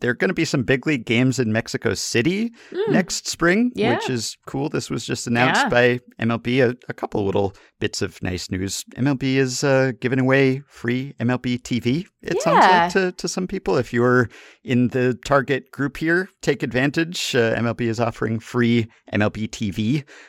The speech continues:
Speaker 1: through February twenty-eighth for all college students.
Speaker 2: Yeah.
Speaker 1: Which means you get the rest of the regular season and
Speaker 2: And
Speaker 1: the
Speaker 2: winter ball.
Speaker 1: Dominican Winter League
Speaker 2: Yeah.
Speaker 1: and start of spring training and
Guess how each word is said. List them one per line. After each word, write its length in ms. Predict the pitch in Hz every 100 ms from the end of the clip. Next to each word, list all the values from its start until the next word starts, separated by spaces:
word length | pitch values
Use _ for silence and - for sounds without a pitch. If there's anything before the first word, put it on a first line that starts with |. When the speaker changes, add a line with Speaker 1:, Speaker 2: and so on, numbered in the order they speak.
| _ -
Speaker 1:
through 300 | 101 101 98
February 440 | 107 95 101 98
twenty-eighth 640 | - 107 98 - 104 110
for 200 | - -
all 160 | 98 92
college 520 | - - 135 180 175
students. 460 | - 196 202 202 -
Speaker 2:
Yeah. 500 | 262 359 339 202 175
Speaker 1:
Which 240 | 98 - -
means 280 | 92 95
you 60 | -
get 200 | - -
the 60 | -
rest 220 | 185 -
of 60 | 147
the 80 |
regular 320 | 123 110 107 101
season 480 | - 104 107 127
and 160 | 123 98
Speaker 2:
And 160 | - 254
Speaker 1:
the 60 |
Speaker 2:
winter 160 | 220 196
ball. 160 | 196
Speaker 1:
Dominican 280 | 214 269 107
Winter 280 | 98 90 202
League 140 | 95
Speaker 2:
Yeah. 480 | 214 285 392 214 180 185
Speaker 1:
and 100 | -
start 280 | - - 95
of 60 | 101
spring 200 | - 98
training 460 | - 95 110 123
and 240 | 113 92